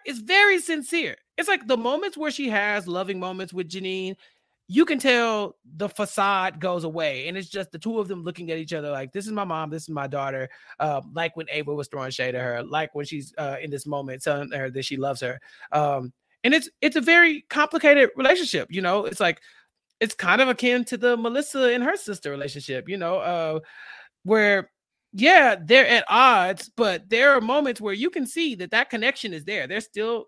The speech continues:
you know, family, and it's not easy to throw that away. And so, um, that's my favorite part about when they pick an actress as good as Taraji, right?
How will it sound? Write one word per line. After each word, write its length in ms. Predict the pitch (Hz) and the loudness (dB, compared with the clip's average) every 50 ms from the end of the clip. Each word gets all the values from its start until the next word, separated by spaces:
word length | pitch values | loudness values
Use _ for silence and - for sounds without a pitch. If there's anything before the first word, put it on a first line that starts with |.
| _ _ | _ _
you 140 | _ 208 214 | _ -10 -8
know, 220 | 180 160 165 165 175 | -6 -6 -6 -8 -8
family, 720 | _ - 233 262 285 254 208 175 170 165 156 160 165 - - _ _ _ _ _ | _ -4 -2 -2 -2 -2 -4 -6 -6 -6 -6 -6 -8 -10 -14 _ _ _ _ _
and 440 | 220 214 214 202 202 196 196 190 - _ _ _ _ _ _ | -4 -2 -2 -2 -2 -4 -4 -8 -12 _ _ _ _ _ _
it's 180 | - 240 233 247 | -2 -2 0 2
not 180 | 269 262 240 - | 0 0 0 0
easy 540 | 247 247 247 262 214 247 233 226 208 202 - | -2 -2 -2 -2 -2 -4 -4 -4 -6 -8 -8
to 200 | - - 220 190 | -8 -8 -8 -6
throw 280 | - 190 202 208 202 | -4 -2 -2 -2 -2
that 180 | 190 190 180 160 | -2 -2 -2 -2
away. 480 | 147 143 139 147 147 175 226 277 285 - - - - - - _ _ _ - | -4 -6 -4 -4 -4 -4 -4 -6 -10 -12 -16 -20 -20 -20 -20 _ _ _ -8
And 120 | 196 185 | -8 -4
so, 260 | - 220 208 202 202 202 | -2 -2 0 0 -2 -2
um, 280 | 208 190 180 170 156 - _ _ _ _ _ _ | -2 -2 -2 -2 -4 -6 _ _ _ _ _ _
that's 280 | 160 156 247 294 - 359 | 0 2 2 2 4 4
my 160 | 330 302 262 | 4 4 4
favorite 300 | - 233 220 208 196 185 | 2 0 -2 -2 -4 -2
part 220 | - 190 175 160 | 0 2 2 2
about 300 | 147 143 151 147 147 - - _ | 2 0 -2 -2 -2 -4 -8 _
when 180 | 143 160 165 160 | -8 -8 -6 -4
they 140 | 160 160 151 | -4 -6 -6
pick 240 | - - 202 - | -4 -6 -6 -6
an 100 | 185 151 | -6 -6
actress 340 | - 165 175 - - 151 147 | -6 -6 -6 -6 -8 -10 -10
as 140 | 151 147 - | -10 -12 -10
good 160 | - 160 147 | -10 -10 -10
as 100 | 147 - | -10 -10
Taraji, 460 | - - 127 127 127 113 - 78 156 _ _ _ _ _ | -8 -8 -6 -6 -6 -8 -8 -16 -18 _ _ _ _ _
right? 280 | - 147 160 156 123 | -2 0 0 0 -2